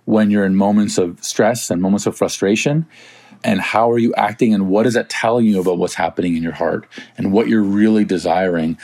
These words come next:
then that's the place where you can start to change and start to actually give your heart to God. So catch yourself and notice, "I'm really stressed out right now and I'm frustrated and I desire whatever that desire is,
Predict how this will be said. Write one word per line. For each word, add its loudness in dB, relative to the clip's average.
then 0
that's 0
the 0
place 0
where 2
you 0
can -6
start -2
to -14
change -4
and -2
start 0
to -2
actually -2
give 0
your 0
heart -4
to -6
God. -2
So -4
catch -2
yourself -2
and 0
notice, 0
"I'm -2
really 2
stressed 0
out 2
right 0
now 2
and -2
I'm -4
frustrated 0
and -2
I 0
desire 0
whatever 0
that 0
desire 0
is, -2